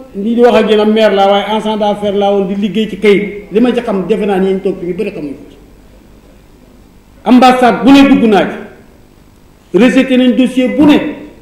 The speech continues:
ci problème mu kayit bi. Waaye jàpp naa ne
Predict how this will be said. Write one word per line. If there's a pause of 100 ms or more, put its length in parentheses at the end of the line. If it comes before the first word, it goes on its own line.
(340)
ci
problème
mu
kayit (100)
bi. (1900)
Waaye
jàpp
naa
ne